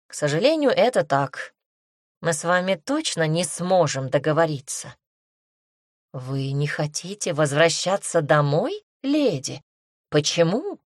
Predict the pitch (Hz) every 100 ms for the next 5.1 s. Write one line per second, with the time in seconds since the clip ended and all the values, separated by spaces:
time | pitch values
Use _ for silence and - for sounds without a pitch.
0 | _ _ _ _ _ - 165 180 190 226
1 | 165 147 151 175 160 127 127 _ _ _
2 | _ _ _ _ _ _ _ _ 160 214
3 | 262 208 - - - - 233 190 175 170
4 | 165 196 - - 165 170 165 - 240 175
5 | 156